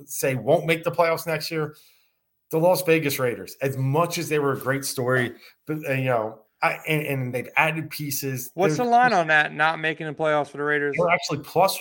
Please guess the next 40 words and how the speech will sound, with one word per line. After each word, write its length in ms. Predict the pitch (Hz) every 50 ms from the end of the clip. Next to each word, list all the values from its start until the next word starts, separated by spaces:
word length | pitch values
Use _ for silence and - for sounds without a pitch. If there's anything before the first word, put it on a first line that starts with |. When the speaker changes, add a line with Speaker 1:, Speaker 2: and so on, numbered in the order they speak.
| - _ -
Speaker 1:
well, 320 | 160 160 175 180 165 156 -
they're 140 | 202 202
plus 360 | 202 - - 277 294 285 - 240
one 160 | 233 214 185
hundred 480 | 147 - 165 170 170 139 147 139 127 -
to 80 | 131
be 320 | - - 135 139 139 139 - - 139
under 340 | 143 151 151 151 151 147 135
eight 120 | 135 135
and 80 | 135 123
a 60 | 110
half 300 | 107 123 117 110 - -
wins, 300 | 120 110 104 98 92 101
and 100 | 117 127
that's 220 | 160 175 170 - 165
enough 340 | 139 131 131 147 143 -
for 140 | - 143 139
me. 320 | 120 120 120 123 117 117 _ _ _ _ _ _ _ -
Um, 340 | 123 123 120 117 110 107 107 - _ _ _ -
I 120 | 139 139 143
think 320 | - - 185 190 - 180
they're 100 | 175 165
the 100 | 151 143
last 360 | 123 127 135 139 139 139 -
place 240 | - 147 131 131 -
team 180 | 139 135 131 131
in 40 | 123
that 160 | 123 120 -
division. 500 | - 110 110 123 117 - 117 117 110 107 _ - _ _ _ _ _ -
I 120 | 131 139
do 400 | 131 135 - 143 160 170 160 156 - _ _ -
believe 440 | 135 131 127 131 151 170 175 170 -
a 40 | -
little 220 | 117 139 156 160
bit 180 | 151 160 160 156
in 60 | 147
what 180 | 143 147 143
Denver 300 | 139 139 151 147 139 147
did, 360 | 147 - 131 135 139 143 143 143 - _ _ _ -
um, 480 | 113 117 117 113 113 107 107 117 -